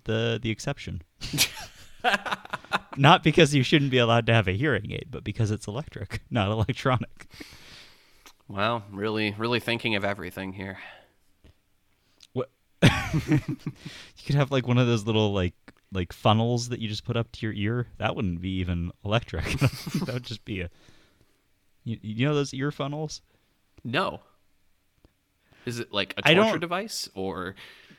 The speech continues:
Speaker 1: No, I don't, I have no idea if this is even, like, a real thing, but I, I just remember I have, like, a memory from grade school or something. We were
Speaker 2: Okay.
Speaker 1: learning about,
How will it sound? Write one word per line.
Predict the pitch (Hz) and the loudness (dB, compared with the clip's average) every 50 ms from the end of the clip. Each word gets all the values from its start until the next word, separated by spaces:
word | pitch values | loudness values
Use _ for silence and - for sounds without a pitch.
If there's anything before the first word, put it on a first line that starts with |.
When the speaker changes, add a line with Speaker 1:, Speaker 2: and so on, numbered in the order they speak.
| _ - | _ -2
Speaker 1:
No, | 160 143 151 156 | 2 4 6 6
I | 139 131 | 8 6
don't, | 160 196 196 165 - - | 6 6 4 4 4 6
I | 127 | 6
have | 151 147 131 | 6 6 4
no | 131 135 | 2 2
idea | 143 143 135 135 131 | 2 2 4 4 2
if | 127 123 | 2 2
this | 123 117 101 104 | -2 -6 -6 -4
is | 104 107 | -4 -2
even, | 107 101 107 | -2 -2 0
like, | 107 104 98 - | -2 -2 0 -2
a | 98 | -2
real | 87 90 95 101 104 104 | 0 0 2 2 0 0
thing, | - - 98 101 120 143 139 | 0 0 0 0 0 0 0
but | 117 95 | -2 -2
I, | 98 95 - - _ _ - | -2 -2 -4 -8 _ _ -4
I | 107 | -4
just | 101 107 - - | -4 -4 -4 -2
remember | 135 135 135 127 123 117 110 | 0 0 2 2 2 2 4
I | 95 104 | 4 4
have, | 110 - | 4 4
like, | 120 113 - | 2 2 4
a | 110 | 4
memory | 104 107 120 131 127 123 117 | 4 4 4 4 2 0 0
from | - 110 98 92 | -2 -2 -2 -2
grade | 87 - 98 92 95 87 | -2 0 0 0 0 -2
school | - - - 73 67 71 | -4 -8 -8 -8 -8 -6
or | 82 95 | -6 -4
something. | - 95 87 87 - 73 73 80 87 | -4 -6 -6 -6 -8 -8 -8 -8 -6
We | 87 | -6
were | 90 | -4
Speaker 2:
Okay. | 90 87 | -4 -2
Speaker 1:
learning | 101 101 98 101 101 | -2 0 0 0 0
about, | 98 87 92 87 85 85 82 - | 0 0 0 0 0 -2 -4 -6